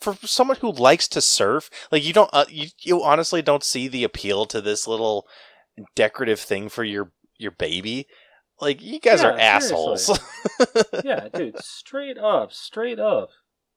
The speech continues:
Speaker 1: Um, but yeah, anyway, um, yeah, I, I, I like, really liked her, her arc. It was definitely above average. I wouldn't quite put it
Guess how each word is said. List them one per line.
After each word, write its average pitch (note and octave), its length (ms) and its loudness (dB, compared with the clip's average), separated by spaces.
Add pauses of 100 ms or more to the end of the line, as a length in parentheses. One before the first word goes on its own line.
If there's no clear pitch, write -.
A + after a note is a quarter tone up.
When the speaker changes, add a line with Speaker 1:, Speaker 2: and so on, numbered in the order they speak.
(760)
Speaker 1:
Um, F#2 600 2 (1200)
but G2 120 -10
yeah, F#2+ 260 0 (100)
anyway, F2+ 540 -6
um, F#2+ 540 2 (1200)
yeah, A2 260 -8
I, G2 240 -4
I, C#3+ 220 -4 (100)
I D3+ 120 -2
like, A#2 360 0 (100)
really A2 200 -2
liked G2 280 0
her, F2+ 320 -6 (880)
her F#2+ 160 -2
arc. F2+ 380 2
It A2 220 -2
was A#2+ 640 -2 (1000)
definitely C3 320 -2
above G2+ 360 4
average. F#2+ 720 0
I G2+ 80 -4
wouldn't G#2 300 -4
quite G2 440 2
put G2 220 0
it - 520 -6